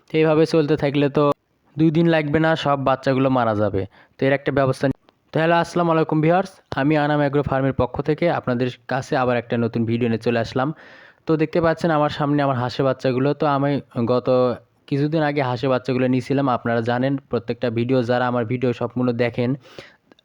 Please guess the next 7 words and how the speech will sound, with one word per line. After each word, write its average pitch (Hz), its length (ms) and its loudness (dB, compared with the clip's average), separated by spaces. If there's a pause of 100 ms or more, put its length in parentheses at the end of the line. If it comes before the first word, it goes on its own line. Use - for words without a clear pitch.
(460)
তারা 120 340 -2 (160)
জানেন 131 380 0
যে 131 100 0
আমার 120 240 0
বাচ্চাগুলোর, 117 640 0
আহ, - 520 -10
ক-, 120 280 -2